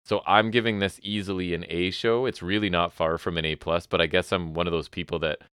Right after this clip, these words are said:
I like to leave room for improvement, right? But, so if this had some absolutely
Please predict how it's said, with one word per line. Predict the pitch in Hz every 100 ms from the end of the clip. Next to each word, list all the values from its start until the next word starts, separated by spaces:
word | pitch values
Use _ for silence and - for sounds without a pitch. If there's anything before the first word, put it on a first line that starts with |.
| _
I | 87
like | 87 87 -
to | 87
leave | 85 78
room | 82 78
for | 80
improvement, | 78 73 78 71 71 53
right? | 69 78
But, | - 78 - - -
so | -
if | 98
this | - 117 -
had | 110 92 80 _ _ _ _ _ _ _ _ _ _ _ _ -
some | - 104 92 95
absolutely | 85 87 - 92 90 85 85 78